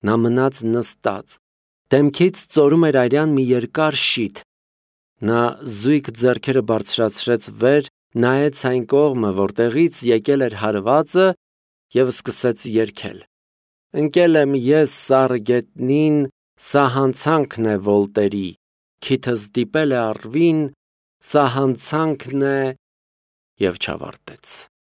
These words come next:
Նույն հրաձիգի երկրորդ գնդակը մաքրեց հաշիվը։ Այս անգամ նա փռվեց դեմքը սալահատակին և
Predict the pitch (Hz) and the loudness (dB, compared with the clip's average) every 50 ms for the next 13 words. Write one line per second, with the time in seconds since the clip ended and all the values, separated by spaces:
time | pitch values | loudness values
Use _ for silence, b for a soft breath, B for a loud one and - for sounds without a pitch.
0 | _ _ _ _ _ _ _ _ - 110 117 127 131 131 117 113 110 110 107 101 | _ _ _ _ _ _ _ _ 0 2 2 4 4 2 0 0 2 2 2 2
1 | 95 104 107 101 - - 123 123 113 113 113 104 98 - - 110 131 156 160 - | 0 -2 -6 -6 -6 -6 -6 -2 0 2 0 0 0 -2 -2 0 0 0 0 -2
2 | - - 117 127 123 120 104 127 135 143 139 - 135 127 120 117 110 104 - - | -6 -4 -2 -2 0 0 -2 -2 -4 -4 -4 -6 -6 -6 -4 -4 -6 -6 -8 -8
3 | - 104 92 - - - 120 113 110 104 - - - - - - - - - _ | -8 -8 -8 -6 -8 -10 -10 -8 -6 -6 -6 -6 -6 -8 -12 -20 -20 -20 -20 _
4 | _ _ _ _ _ _ _ _ _ _ _ _ _ _ _ _ _ _ _ _ | _ _ _ _ _ _ _ _ _ _ _ _ _ _ _ _ _ _ _ _
5 | _ _ - 107 110 117 110 - 117 110 110 110 104 - 131 143 147 135 117 110 | _ _ 0 2 2 2 0 0 -2 -2 -2 -4 -4 -2 0 0 2 2 0 0
6 | 107 101 101 - - 101 98 87 104 135 147 151 151 - - - - - - 131 | -2 -4 -6 -6 -8 -6 -6 -2 0 0 0 0 0 -4 -6 -8 -6 -4 -2 -2
7 | 143 147 139 - 143 131 - - 131 131 135 131 120 127 127 - - 131 127 - | -2 -2 -4 -6 -8 -6 -2 0 0 0 0 0 -2 -2 -2 -2 -2 -2 -2 0
8 | - 160 165 170 170 - _ _ _ _ _ _ - 117 117 110 101 | 0 2 2 2 2 0 _ _ _ _ _ _ -4 -2 -2 -2 -4